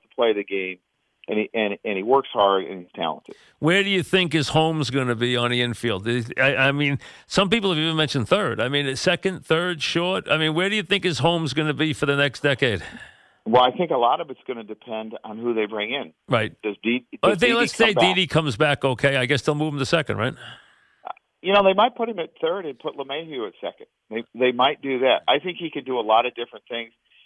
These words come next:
Speaker 1: You don't know how Andujar is gonna come back. I think it de-, depends on Andujar. You're fortunate because you can have a guy like Bregman, in a sense, to me,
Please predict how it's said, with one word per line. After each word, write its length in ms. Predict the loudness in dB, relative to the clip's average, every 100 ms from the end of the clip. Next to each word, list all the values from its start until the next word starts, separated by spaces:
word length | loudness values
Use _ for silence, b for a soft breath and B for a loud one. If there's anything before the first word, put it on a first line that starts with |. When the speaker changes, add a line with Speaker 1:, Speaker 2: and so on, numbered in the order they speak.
| b
Speaker 1:
You 80 | 0
don't 180 | 0 2
know 140 | 0
how 260 | 2 0 0
Andujar 460 | -4 -6 -4 -2 -2
is 60 | -4
gonna 160 | -12 -12
come 120 | -6
back. 220 | -2 0 -2
I 60 |
think 220 | -6 -6 -6
it 120 | -6
de-, 100 | -8 -8 _ _ _ _
depends 540 | -2 -2 0 0 0 -2 2
on 220 | 2 2
Andujar. 480 | 0 -2 2 2 2 _ _ _ _ _ -8
You're 180 | -2 -2 0
fortunate 520 | 0 0 -2 -6 -6
because 240 | -6 -6 -4
you 80 | -4
can 160 | 0
have 200 | 2 4
a 80 | 2
guy 260 | 2 2 2
like 220 | -2 -4
Bregman, 420 | 0 0 -2 -10 -16 _ _ _ _ _ -10
in 100 | -6
a 60 | -6 -2
sense, 220 | -4 -4 -8
to 40 | -4
me, 360 | 0 0 0